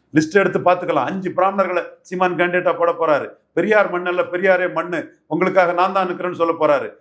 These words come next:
மோடி தலைமைக்குள் இந்த பிராமணர் ஓட்டுல பெரும்பகுதி சீமானுக்குள்ள போகுது. So என்ன கருத்து கணிப்பு, என்ன மோசடித்தனங்கள், எது செய்தாலும் சாதாரண ஏழை எளிய பிராமண மக்களை இன்ஃப்ளூயன்ஸ் பண்ண முடியாது. இந்த பிராமண கருத்துருவாக்கிகள், பிராமண பத்திரிகையாளர்கள், அஹ், பிராமண,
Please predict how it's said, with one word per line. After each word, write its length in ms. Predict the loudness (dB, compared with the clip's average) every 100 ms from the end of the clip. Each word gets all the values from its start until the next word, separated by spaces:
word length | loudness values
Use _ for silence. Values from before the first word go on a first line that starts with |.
| _ _
மோடி 300 | 0 0 0
தலைமைக்குள் 560 | -2 0 0 0 -2 -2
இந்த 160 | 2 0 0 -18 _
பிராமணர் 400 | 2 2 2 2
ஓட்டுல 300 | 0 -4 -8 -6 -4 -2
பெரும்பகுதி 440 | 0 4 2 2
சீமானுக்குள்ள 480 | 4 4 4 2 0
போகுது. 220 | 0 -4
So 160 | 0 2 0 -4 -18 -4
என்ன 200 | -2 0 2
கருத்து 300 | 2 0 -4
கணிப்பு, 400 | -2 -2 0 0 2
என்ன 200 | 2 0
மோசடித்தனங்கள், 840 | 0 0 0 -4 -4 -4 -2 -2 -4 -14 _
எது 220 | 0 2 2
செய்தாலும் 520 | 0 2 0 -2 -6
சாதாரண 600 | 0 2 2 0 0 -4 -8 -10 _ _ 0
ஏழை 220 | 2 2
எளிய 200 | 0 -2 0
பிராமண 300 | -2 0 -4
மக்களை 300 | -4 -4 -4
இன்ஃப்ளூயன்ஸ் 320 | -2 -4 -4
பண்ண 140 | -4 -2
முடியாது. 380 | 0 0 -2 -6 _
இந்த 160 | -2 0
பிராமண 340 | 4 4 2 2
கருத்துருவாக்கிகள், 720 | 2 2 0 0 0 -2 0
பிராமண 300 | 0 0 -2
பத்திரிகையாளர்கள், 720 | -4 -4 0 2 2 0 -2 -4 -12 _ -2
அஹ், 200 | 2 2
பிராமண, 340 | 2 0 0